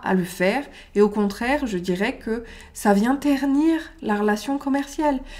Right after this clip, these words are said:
Si tout le monde, parce qu'on lui envoie une facture, ou parce qu'on lui envoie une notification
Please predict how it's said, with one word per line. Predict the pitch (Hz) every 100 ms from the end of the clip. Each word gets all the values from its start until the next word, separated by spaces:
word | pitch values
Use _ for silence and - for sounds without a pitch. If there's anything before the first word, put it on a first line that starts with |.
| -
Si | - 311
tout | 320 339
le |
monde, | 311 320 311 247
parce | 233 226
qu'on | - 254
lui | 247
envoie | 233 226 240
une | 233
facture, | 226 262 262 240 226
ou | 175
parce | 202 202
qu'on | -
lui | 226 220
envoie | 220 220
une | 220 196
notification | 247 294 285 285 262 262 262 262